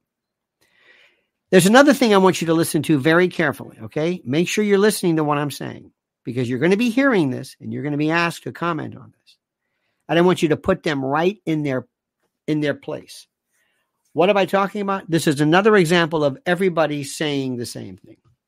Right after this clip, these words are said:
They all have to say the same thing. Charlie Probiotic and all these other people are saying the same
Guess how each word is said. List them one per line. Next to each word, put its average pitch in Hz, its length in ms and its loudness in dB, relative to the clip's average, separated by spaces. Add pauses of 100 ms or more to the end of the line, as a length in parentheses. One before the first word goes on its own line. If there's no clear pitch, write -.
(600)
They 175 140 6
all 190 240 8
have 180 260 2
to 160 100 -2
say 156 260 2
the 139 160 0
same 120 260 -6
thing. 104 220 -14
Charlie 165 360 0
Probiotic 156 840 0
and 180 140 -2
all 170 80 0
these 156 160 0
other 156 160 -4
people 143 320 -6
are 135 60 -4
saying 135 500 -4
the 135 100 -6
same 117 1000 -6